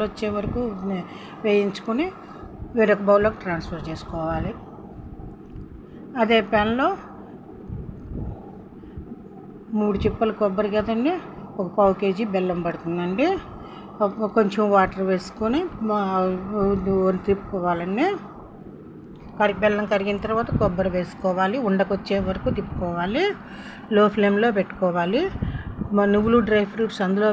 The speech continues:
వేసి తిప్పుకోకుండా పక్కన పెట్టుకొని, మ-, అలా పైన అద్దుకుంటే క్రిస్పీగా డ్రై ఫ్రూట్స్ చాలా బాగుంటాయండి. వీడియో నచ్చితే ఒక లైక్ ఇవ్వండి ఫ్రెండ్స్, సబ్స్క్రైబ్ చేసుకోండి, నచ్చింది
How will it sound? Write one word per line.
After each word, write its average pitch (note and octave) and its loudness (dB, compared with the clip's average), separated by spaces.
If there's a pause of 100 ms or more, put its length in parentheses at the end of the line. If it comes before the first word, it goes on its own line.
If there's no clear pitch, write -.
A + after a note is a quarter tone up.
వేసి G3 0
తిప్పుకోకుండా G#3 2 (140)
పక్కన G3+ 0 (100)
పెట్టుకొని, G#3+ -2 (720)
మ-, A#3 0
అలా A3 8 (420)
పైన A3+ 6
అద్దుకుంటే G#3+ 2 (300)
క్రిస్పీగా A3+ 2 (300)
డ్రై G3+ 4
ఫ్రూట్స్ A3+ -4 (120)
చాలా F#3 4 (120)
బాగుంటాయండి. D#3 -2 (2250)
వీడియో A3+ 4
నచ్చితే A3+ -2 (120)
ఒక G#3 -2
లైక్ F#3 0
ఇవ్వండి F3 4
ఫ్రెండ్స్, A#3+ -2 (640)
సబ్స్క్రైబ్ F#3 0
చేసుకోండి, F#3+ 2 (680)
నచ్చింది A#3 4